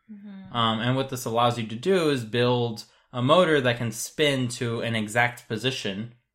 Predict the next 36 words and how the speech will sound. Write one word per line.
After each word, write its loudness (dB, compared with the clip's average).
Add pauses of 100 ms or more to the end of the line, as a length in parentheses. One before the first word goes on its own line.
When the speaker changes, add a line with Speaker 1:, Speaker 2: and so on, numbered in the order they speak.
(140)
Speaker 2:
Like, -6
you -12
can -6
continue -2
spinning -2
it 2
until -2
it -6
reaches -4
exactly -4
where -6
you -6
want, -4 (420)
um, 0
because -6
you're 2
moving 0
it -2
by 0
one -2
step -2
at -4
a -6
time. -6
It's -14
very -6
discrete, -10 (300)
rather 6
than 0
just -2
saying, -2
"Turn -4
on" 4
or -2
"Turn -4
off." -6